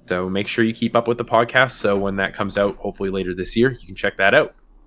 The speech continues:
But realistically, for something like this, for mappa specifically, Uchi, what do you think needs to change?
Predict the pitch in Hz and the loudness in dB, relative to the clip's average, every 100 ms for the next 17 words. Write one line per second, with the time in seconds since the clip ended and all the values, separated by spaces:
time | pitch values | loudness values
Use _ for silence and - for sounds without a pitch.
0 | _ _ _ _ _ _ _ _ _ _ | _ _ _ _ _ _ _ _ _ _
1 | _ _ _ - 151 - - 117 180 165 | _ _ _ 4 4 4 -6 4 6 8
2 | 180 170 123 120 135 _ - 123 139 135 | 6 2 0 0 -2 _ -4 -2 -2 0
3 | 127 120 127 127 - - _ 156 143 135 | 0 2 2 0 -6 -10 _ 4 4 2
4 | 143 135 - 123 151 139 117 104 101 - | 2 -2 -2 -2 -2 -2 -4 -2 -2 -8
5 | _ _ _ - 120 117 120 123 190 196 | _ _ _ 0 0 2 2 4 4 2
6 | 185 - 120 139 135 - - 123 - 151 | 0 -2 -4 -4 -4 -6 -6 -6 -4 -6
7 | 98 - | -8 -18